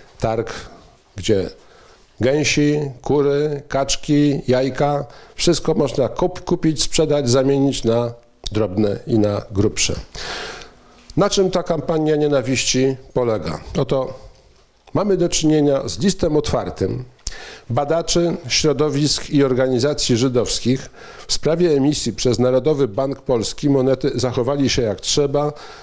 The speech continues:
z wizerunkiem Józefa Kurasia, pseudonim Ogień. Szanowni Państwo, jako historycy, jako reprezentanci środowisk żydowskich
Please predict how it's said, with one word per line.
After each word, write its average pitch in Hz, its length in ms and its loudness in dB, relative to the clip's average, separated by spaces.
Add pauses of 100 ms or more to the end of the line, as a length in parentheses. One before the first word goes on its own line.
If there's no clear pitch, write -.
(100)
z 120 60 2
wizerunkiem 143 720 4
Józefa 127 380 2
Kurasia, 117 680 0
pseudonim 101 680 0 (180)
Ogień. 90 420 -2 (680)
Szanowni 208 520 2
Państwo, 180 840 0 (200)
jako 131 340 0
historycy, 196 920 2 (420)
jako 147 260 2
reprezentanci 180 840 0
środowisk 175 680 0 (200)
żydowskich 165 840 0